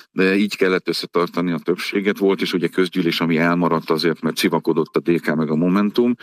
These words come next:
Ha most pedig ugye egy olyan helyzet állt elő, hogy nincsen senkinek, eh, többsége, vagy csak ilyen nagyon furcsa, eh, többségeket lehet alkotni. Ugye most Karácsony Gergely már ismét az érdemi munkahelyet a tévében való üzengetéssel kezdett, és kérte el a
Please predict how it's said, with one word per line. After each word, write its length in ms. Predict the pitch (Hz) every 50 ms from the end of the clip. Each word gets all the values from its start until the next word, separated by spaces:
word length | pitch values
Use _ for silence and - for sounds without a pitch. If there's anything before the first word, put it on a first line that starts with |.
| - - - - -
Ha 120 | - 98
most 180 | 113 107 - -
pedig 200 | 101 104 107 104
ugye 160 | 107 104 107
egy 140 | 107 101 110
olyan 200 | 104 95 92 87
helyzet 360 | 92 90 90 92 85 - 87
állt 200 | 85 85 - -
elő, 400 | 90 98 101 104 104 104 101 98
hogy 640 | - - - 98 92 90 92 92 82 - 92 90 90
nincsen 320 | 90 85 - - 87 78
senkinek, 640 | - - 78 76 76 - - 76 78 82 78 - -
eh, 200 | 76 78 82 78
többsége, 680 | - - 95 92 - - - 92 90 92 98 95 101 95 - - - - - -
vagy 100 | - 92
csak 200 | - - 98 82
ilyen 160 | 95 95 95
nagyon 280 | 98 92 90 85 82 80
furcsa, 560 | 80 - 92 92 85 78 - - 73 73 76 - - - - - _ _ _ -
eh, 320 | - 78 80 78 78 73
többségeket 640 | 73 - 87 82 - - 87 80 80 - 85 80 -
lehet 260 | 85 82 80 76 -
alkotni. 460 | 85 87 95 92 - 101 - - 98
Ugye 200 | 98 85 92 92
most 240 | 92 90 87 - -
Karácsony 460 | - 92 87 85 82 - - 76 80
Gergely 340 | 87 85 87 90 82 85 85
már 300 | 87 82 80 82 82 82 - - - - - -
ismét 480 | - - - - 87 87 85 85 - 85
az 80 | 80
érdemi 380 | 85 82 82 80 85 85 85 82
munkahelyet 720 | 82 85 82 80 - 80 78 85 82 82 82 80 - -
a 260 | 80 80 82 82 82 80
tévében 500 | - 90 87 82 82 82 71 80 82 78
való 200 | 82 85 85 87
üzengetéssel 760 | 90 90 80 85 85 82 82 80 - 80 73 - - 82 80
kezdett, 400 | - - 87 85 80 85 80 -
és 100 | - -
kérte 400 | - - 85 90 85 80 - 80
el 200 | 80 82 85 78
a 200 | 76 78 71